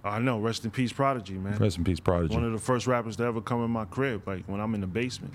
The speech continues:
Speaker 1: see me fucked up, broke, trying to get beats sold, and,
Speaker 2: Mm.
Speaker 1: and he was there.
Speaker 2: Rest
Speaker 1: So,
Speaker 2: in peace.
Speaker 1: yeah, rest in peace to P.
Speaker 2: Are there any
Speaker 1: Shout out
Speaker 2: rappers
Speaker 1: to
Speaker 2: that
Speaker 1: Havoc.
Speaker 2: come to mind that you do not have any business involvement with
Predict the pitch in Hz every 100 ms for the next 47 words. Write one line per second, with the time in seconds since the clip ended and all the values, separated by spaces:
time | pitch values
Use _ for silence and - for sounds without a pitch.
0 | - - 117 110 123 104 - 113 98 117
1 | 101 98 117 - - - - - - 135
2 | 135 120 107 98 104 98 104 95 85 90
3 | - 85 90 95 82 78 - 90 90 90
4 | 87 92 80 - - - - - - _
5 | - 82 - 76 95 87 - 98 95 92
6 | 95 92 98 82 - 98 98 76 - -
7 | - - - - - 117 113 123 143 135
8 | 131 139 131 117 98 87 104 135 131 131
9 | 127 110 104 98 92 98 101 107 107 101
10 | 101 98 113 127 107 113 104 101 - -
11 | - - - - 113 104 104 98 101 90
12 | 95 87 80